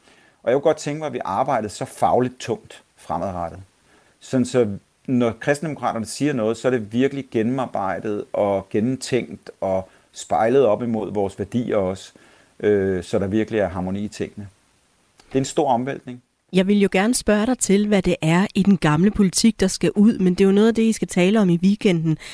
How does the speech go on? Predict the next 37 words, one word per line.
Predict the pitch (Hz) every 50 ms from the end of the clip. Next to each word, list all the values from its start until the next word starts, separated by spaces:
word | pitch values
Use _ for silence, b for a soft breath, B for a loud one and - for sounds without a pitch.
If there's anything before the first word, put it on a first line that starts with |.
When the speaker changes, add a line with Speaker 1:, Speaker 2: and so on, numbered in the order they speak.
| B B B
Speaker 2:
Hvad | 185 185 202
forventer | - 254 226 202 226 254 269 233 196
du, | 180 170
der | 160 -
er | 165 165
den | 165 180 185 175
snak, | - - - 180 180 196 240 240
I | 196
skal | - - 156
have? | 170 180 185 165 160 - - _ _ _ _ _ _ -
Speaker 1:
Jeg | - 165 175 -
forventer | - 185 160 175 175 - - 190 185
mig, | 180 165 151 143 - - -
at, | - 92 117 117 113 113 - _ - -
øh, | 120 110 110 107 104 101 101 98 92 90 76 65 50 - - - - - - - - - - - - - - - - - 67 - -
der | -
vil | 101 113
blive | 104 107 117 110
nogle | 110 113 107
fronter, | - - 110 110 123 123 170
der | 165 170
vil | 147 139 135
blive | 117 131 127
trukket | 123 - - 127 127 127 123
op, | 120 127 165 - - - -
tror | - 196 196 -
jeg. | - 175 180 - _ _ _ _ _ _ _ _ -
Der, | 123 120 120 117 113 113 110 110 107 98 - - - - -
altså, | - 110 - 127 117 117 110 - 107 - -
politikere | - 127 123 131 135 165 151 151 131 120 113
er | 110
jo | 104 101
meget | 104 110 107 107 117 131 131
lidenskabelige | 123 120 110 110 110 - - 135 123 123 127 143 139 123
mennesker. | 113 107 107 120 - - - 139 139 _ b b b b b b b b b b b b b b b -
Og, | - 113 113 113 110 107 107 104 104
øh, | 104 101 101 101 95 92 92